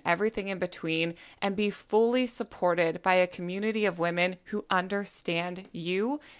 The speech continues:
and what you're going through. Boss Ladies and Babies headquarters is full of education, support, accountability, inspiration, and most of all, connection with other women.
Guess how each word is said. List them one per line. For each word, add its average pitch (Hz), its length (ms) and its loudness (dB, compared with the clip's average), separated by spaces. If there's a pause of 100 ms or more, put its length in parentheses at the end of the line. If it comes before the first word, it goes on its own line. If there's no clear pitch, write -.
and 185 220 0
what 175 160 4
you're 175 100 0
going 156 340 -4
through. - 380 -6 (560)
Boss 196 240 10
Ladies 240 240 2
and 247 100 0
Babies 202 520 0 (200)
headquarters 175 680 2
is - 260 -2
full 190 340 4
of 160 240 4 (140)
education, 196 920 0
support, - 840 4 (380)
accountability, 196 1040 2
inspiration, 196 1000 0
and 190 160 -4
most 220 280 0
of 220 120 -2
all, 208 420 6 (300)
connection 220 720 0
with 226 240 -4
other 190 420 2 (100)
women. 156 460 -4